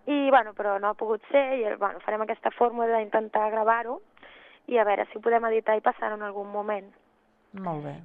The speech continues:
Speaker 1: I res, hi haurà un dinar popular també, i, i, bueno,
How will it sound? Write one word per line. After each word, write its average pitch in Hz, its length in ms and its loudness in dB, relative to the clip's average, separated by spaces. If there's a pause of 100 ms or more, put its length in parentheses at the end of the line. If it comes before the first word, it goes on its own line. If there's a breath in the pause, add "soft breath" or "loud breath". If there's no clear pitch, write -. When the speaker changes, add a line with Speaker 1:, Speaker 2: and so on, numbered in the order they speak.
(100)
Speaker 1:
I 285 320 2
res, 226 240 2
hi 254 60 4
haurà 233 140 2
un 233 80 -10
dinar 233 200 0
popular 269 480 -2
també, 277 500 0 (840 loud breath)
i, 233 1000 -2
i, 277 100 2
bueno, 226 220 6